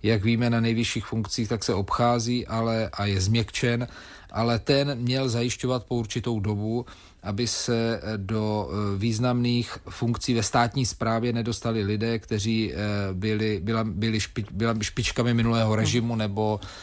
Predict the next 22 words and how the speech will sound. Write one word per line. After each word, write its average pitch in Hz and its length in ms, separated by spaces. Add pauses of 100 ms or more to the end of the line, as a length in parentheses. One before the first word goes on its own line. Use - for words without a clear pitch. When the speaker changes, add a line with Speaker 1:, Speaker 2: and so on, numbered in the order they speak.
(200)
Speaker 1:
eh, 104 180
byli 110 200
spolupracovníci 110 1000
nebo 98 200
přímo 101 360
důstojníci 110 800
státní 107 360
bezpečnosti. 104 640
A 110 60
když 117 160
vidíte, 127 380
jak, 127 380
eh, 113 300 (760)
eh, 98 220
dnes, 123 640
eh, 107 300 (280)
důstojníci 110 680
státní 120 360
bezpečnosti, 113 960
kde 113 300
všude 117 300
působí, 123 760